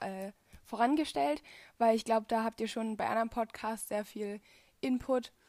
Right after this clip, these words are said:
aber wir wollten auf jeden Fall vielleicht mal auf die Zeit eingehen, was wir so mit unserer Zeit anstellen, dachte ich, oder was wir n-, so, was uns weiter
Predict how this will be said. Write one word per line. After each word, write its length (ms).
aber 380
wir 80
wollten 260
auf 140
jeden 140
Fall 180
vielleicht 300
mal 100
auf 80
die 140
Zeit 320
eingehen, 420
was 220
wir 100
so 440
mit 140
unserer 280
Zeit 240
anstellen, 460
dachte 360
ich, 160
oder 300
was 300
wir 160
n-, 240
so, 400
was 200
uns 340
weiter 640